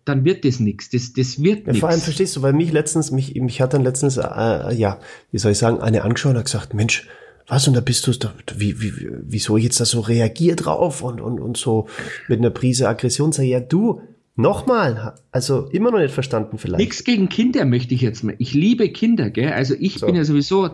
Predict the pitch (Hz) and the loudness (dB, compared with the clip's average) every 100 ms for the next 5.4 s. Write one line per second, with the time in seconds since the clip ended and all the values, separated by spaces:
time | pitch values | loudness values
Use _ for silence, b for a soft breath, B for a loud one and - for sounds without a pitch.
0 | - - - 175 143 196 190 190 165 - | -6 -6 -2 0 0 0 -2 -2 -4 -2
1 | 233 233 - 165 160 160 147 - 220 165 | 0 0 0 0 0 0 -2 -2 0 0
2 | - B B - 147 143 147 - 127 - | -2 B B -2 2 2 2 0 -6 -6
3 | 123 - - - - 143 165 196 165 147 | -8 -10 -12 -12 -12 -2 0 2 4 4
4 | 165 208 170 165 - 165 185 190 107 - | 2 2 0 -2 -4 0 2 2 0 -2
5 | 131 143 107 92 | -2 0 0 -4